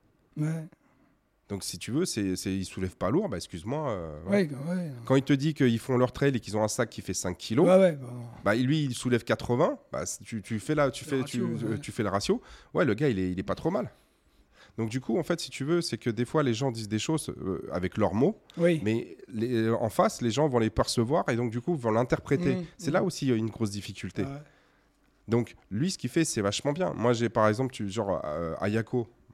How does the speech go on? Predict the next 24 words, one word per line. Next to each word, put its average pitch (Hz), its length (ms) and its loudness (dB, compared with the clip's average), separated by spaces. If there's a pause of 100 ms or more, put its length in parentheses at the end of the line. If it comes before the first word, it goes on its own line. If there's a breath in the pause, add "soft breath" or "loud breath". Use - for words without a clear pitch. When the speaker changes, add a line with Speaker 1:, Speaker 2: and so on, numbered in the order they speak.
(160)
Speaker 1:
Ouais. 151 260 -4 (280 soft breath)
Speaker 2:
Ayako, 135 580 4
euh, 92 640 4
cinquante 120 460 0
ans, 180 160 4
cinquante 127 400 0
kilos. 175 380 0
Le, 98 320 2
y-, 107 160 0
l'autre 117 220 2
jour, 180 140 4
elle 107 60 4
fait 110 140 -2
trois 123 260 2
R 120 140 4
M 170 100 4
à 107 60 2
cent 123 160 0
quarante-deux 127 420 2
cinq 151 260 0
au 117 200 0
deadlift. 127 440 2 (720)
Speaker 1:
Ah, 104 120 -12
solide. 131 400 -14